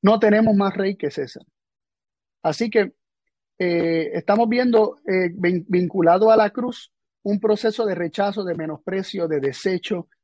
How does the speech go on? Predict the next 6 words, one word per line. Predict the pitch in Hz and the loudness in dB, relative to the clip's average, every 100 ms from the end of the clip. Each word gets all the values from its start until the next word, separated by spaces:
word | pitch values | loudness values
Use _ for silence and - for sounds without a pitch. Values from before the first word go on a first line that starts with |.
| - | -4
de | 151 151 | 2 4
rechazo | 147 147 135 196 208 220 | 4 2 4 4 4 2
por | 196 175 | -2 -2
completo | 180 156 190 190 180 | -4 -2 -2 0 -2
a | - | -2
Cristo, | 202 196 - 170 | -2 -2 -4 -6